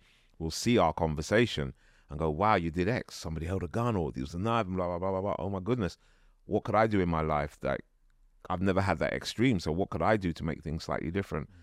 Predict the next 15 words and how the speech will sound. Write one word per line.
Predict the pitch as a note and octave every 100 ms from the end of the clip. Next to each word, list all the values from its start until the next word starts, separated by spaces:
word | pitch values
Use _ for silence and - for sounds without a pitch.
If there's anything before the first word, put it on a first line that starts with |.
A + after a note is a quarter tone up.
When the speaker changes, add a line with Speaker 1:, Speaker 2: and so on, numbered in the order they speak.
| - _ D#2+
Speaker 1:
And | D#2+
for | E2
me, | E2+
it's | C#2+ -
always | F#2 F#2 F2+ F2
about | E2 D#2
leveraging | D2 D#2+ D2+ D#2 D2+
that | -
privilege. | - D2 B1 - - -
Speaker 2:
Mm. | - - -
Speaker 1:
It's | D2+
always | D2+ D2+
about | C2+ G1+
leveraging | A1+ A#1 -
it. | G1+